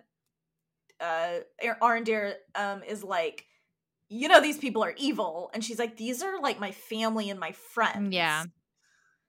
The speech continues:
Speaker 1: And he's like, "Yeah, I know, but there's a lot of evil still here. Like, you need to be aware of it." And so, like, she gets, like, really upset with him, but then they come across the town where the, um,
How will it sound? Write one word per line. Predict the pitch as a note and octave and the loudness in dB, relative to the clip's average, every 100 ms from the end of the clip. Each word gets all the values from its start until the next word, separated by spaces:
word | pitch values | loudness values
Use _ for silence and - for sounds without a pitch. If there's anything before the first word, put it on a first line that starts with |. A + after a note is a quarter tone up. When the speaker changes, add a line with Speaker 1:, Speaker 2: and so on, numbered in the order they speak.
| - | -10
Speaker 1:
And | B3 | -4
he's | A#3+ A3+ | -2 0
like, | A3 | 0
"Yeah, | A3+ C4 A#3+ F3 | 4 10 10 10
I | G3 A3 | 4 2
know, | G#3+ C4+ D#4 A#3+ A3 G#3+ G3+ G3+ _ _ - | 4 10 12 12 6 4 -2 -8 _ _ -20
but | F3 G#3 G3 G3 - - G#3 - - | -2 2 2 0 -2 -18 -20 -20 -18
there's | G#3 G3 F3+ A3+ A3+ | -14 -14 -4 -2 0
a | A3 | -2
lot | G#3 G3+ G#3+ G#3 | -2 4 4 4
of | G3+ | -2
evil | - E4 D4 A#3+ | -2 0 2 2
still | A3+ A#3 G3+ | 0 -2 -2
here. | G#3+ - F#4 C#4 A3 | -4 -6 0 2 4
Like, | G#3 G#3 | 0 -2
you | G#3+ | -4
need | G#3 A3+ A3 G#3+ | -4 -2 -2 -4
to | - G3+ | -8 -10
be | G#3+ F#3 | -8 -8
aware | F#3 B3+ A#3 | 0 2 4
of | G#3 | 4
it." | G3+ G3 | 2 0
And | A3+ | 0
so, | A#3+ A3 | -2 0
like, | G#3+ | 0
she | G#3+ D4 | -2 -2
gets, | A#3+ A#3 | -2 0
like, | A3 | -2
really | G#3+ F#3 | -2 -6
upset | F3 - F4+ | -6 -6 -6
with | A#3 | -4
him, | A3 | -4
but | A3 | -2
then | A#3 A3+ | -2 0
they | A3 | -2
come | - A#3+ | -4 -4
across | B3 - G#3 G#3+ | -4 0 -2 -2
the | - | -14
town | - A#3+ A#3+ A3 G#3 G3 - - _ _ _ _ _ _ _ | -18 -8 -2 -2 -2 -6 -18 -20 _ _ _ _ _ _ _
where | G3+ G3+ A3+ G#3+ A3+ | -14 -2 0 2 0
the, | G#3+ G#3 G3 - | -2 -6 -6 -2
um, | F#3+ F#3 F3+ F3+ E3+ | -2 -2 -4 -10 -20